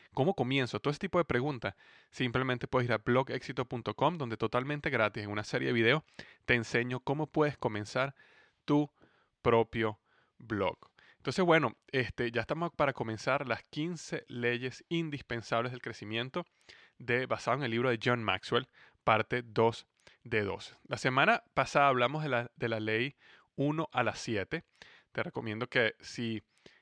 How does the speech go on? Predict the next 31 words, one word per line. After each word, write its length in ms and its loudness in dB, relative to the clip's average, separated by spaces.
eh, 440 -6
quieres, 640 -2
eh, 140 -10
ver 380 4
la 160 2
uno 300 2
a 40 0
la, 140 -2
si 120 -12
quieres 160 0
escuchar 360 2
el 80 0
podcast 440 -2
de 140 -4
la 80 4
primera 320 -2
parte, 260 4
simplemente 440 -6
tienes 180 -4
que 100 -4
ir 80 4
a 60 4
liderazgohoy 540 0
punto 280 -6
com 280 0
slash 540 -2
setenta 1120 -2
y 160 -6
cuatro, 460 0
¿ok? 280 -2
Liderazgo, 420 0